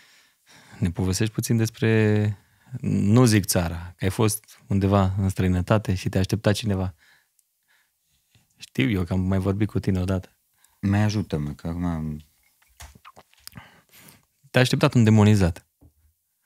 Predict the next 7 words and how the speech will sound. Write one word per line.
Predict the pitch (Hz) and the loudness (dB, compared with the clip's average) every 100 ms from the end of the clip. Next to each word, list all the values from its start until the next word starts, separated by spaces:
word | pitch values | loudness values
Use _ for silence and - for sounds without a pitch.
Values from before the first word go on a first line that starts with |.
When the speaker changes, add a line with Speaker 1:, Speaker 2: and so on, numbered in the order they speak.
| _ _ _ _ _ _ - - - - - - - - - - | _ _ _ _ _ _ -18 -18 -16 -18 -20 -20 -20 -20 -20 -20
Speaker 2:
Am | - 123 | -2 2
fost | 175 180 | 4 6
invitat | 165 123 143 143 - | 6 6 6 4 4
în | 131 110 | 4 4
lucrarea | 107 123 110 | 4 4 4
Domnului | 95 101 101 107 107 120 123 110 - - - - - _ _ _ _ _ - _ _ _ | 2 2 2 2 4 4 2 -2 -10 -16 -20 -20 -20 _ _ _ _ _ -20 _ _ _
să | - - - - 95 95 90 90 80 | -8 -4 -2 0 2 2 2 0 -4